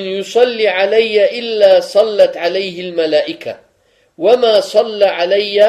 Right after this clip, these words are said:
فَلْ-، وَمَنْ، وَمَا صَلَّ عَلَيَّ فَلْيَقُلْ عَبْدُ مِنْ ذَٰلِكَ أَوْ لِيُكْثِرْ." Diyor ki, "Bir Müslüman bana salavat getirdi,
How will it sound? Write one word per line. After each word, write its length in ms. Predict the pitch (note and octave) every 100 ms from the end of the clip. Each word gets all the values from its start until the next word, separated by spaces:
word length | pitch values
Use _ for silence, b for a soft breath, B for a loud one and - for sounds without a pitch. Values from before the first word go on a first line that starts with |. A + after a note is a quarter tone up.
| A#3+ -
فَلْ-، 380 | - E3 E3+ E3+ - D3 C3 B2+ F3+
وَمَنْ، 300 | B3+ A#3+ F#3 - _ _ _ _ -
وَمَا 260 | D#3+ A#3+ A3+ -
صَلَّ 220 | A3 A#3 G#3+ E3+
عَلَيَّ 340 | F3 G3 A3 G#3+ A#3 G#3
فَلْيَقُلْ 640 | F#3 E3 E3+ G#3 - F3 E3 D3 C3+
عَبْدُ 260 | F#3 G3 F#3+ F#3+ E3+
مِنْ 120 | D#3 D3+
ذَٰلِكَ 480 | F3 F#3+ F#3 F3 F#3+ E3 D#3
أَوْ 80 | D#3 C3
لِيُكْثِرْ." 560 | B2 F3 - - E3 - - _ _ _ _ _ _ _
Diyor 260 | C#3+ A3+ C4
ki, 340 | - E3 A2 - _ _ _ _ _ _ _ _
"Bir 260 | C3 A#3+
Müslüman 840 | B3 G#3+ G3+ G3 F#3 F3+ E3+ B2+ G#2+ _ _ -
bana 320 | D#3 G3+ A#3
salavat 680 | G3+ F#3+ F#3 G3 A#3 C4 -
getirdi, 720 | F#3 F3+ F#3 F#3 G3+ C#4 -